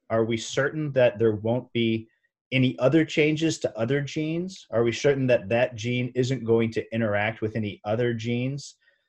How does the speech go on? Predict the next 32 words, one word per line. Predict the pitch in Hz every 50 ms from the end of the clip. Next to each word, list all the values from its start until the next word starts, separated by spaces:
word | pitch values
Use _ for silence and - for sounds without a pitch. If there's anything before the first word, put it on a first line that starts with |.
| _ _ - 107
um, | 107 107 104 107 107 110 110 110 - -
in | 113 113 110
ways | 110 107 110 110 110 107
that, | 113 107 104 101 - _ -
um, | 104 101 98 95 95 95 98 107 - _ _ _
could | - 131 110
be | 110 117
harmful? | 110 113 113 113 110 113 113 - 139 143 147 143 - _ _ _ _ _ _
So | - 165 147 143 139
those | 131 123 156 202 220 220
are | 202
the | 147 139
types | - - 131 127 123 - -
of | 113 -
things | - 123 113 110 110 107 -
that | 113 95 98
we | 110 110
need | 110 110 110 107 104 - -
to, | 104 101 98 98 95 - _ _ -
to, | - 110 101 98 95 92 - - 101
um, | 98 95 92 90 95 95 95 - _ _ _ -
be | - 117
certain | - - 127 127 117 117 107
of | 104 104 98
before | 101 98 - _ 113 110 104 98
we | 101 98
can | 95 - 95 92 92
really | 98 110 113 113 110 104 101 98 95 95 - -
consider | - 104 98 - - 110 104 98
using | 95 95 92 95 104 104 113 110 104 104 95 87 90 92
crispr, | - - 110 107 98 - - - 98 95 90 87 92 104 - _ _ _ _ _ _ _ _ -
um, | 98 92 87 85 85 82 85 85 92